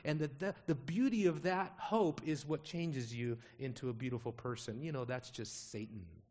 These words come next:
That's Satan talking. No, Jesus has not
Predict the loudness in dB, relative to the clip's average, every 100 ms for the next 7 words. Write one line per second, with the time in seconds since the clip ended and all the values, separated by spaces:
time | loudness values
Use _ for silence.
0 | _ _ _ _ _ _ _ -20 -12 -8
1 | -4 0 0 0 -2 -6 -6 -6 -10 -18
2 | -20 -20 -20 _ _ _ _ _ 6 8
3 | 8 4 -6 -14 -20 _ _ 6 10 12
4 | 12 10 10 8 6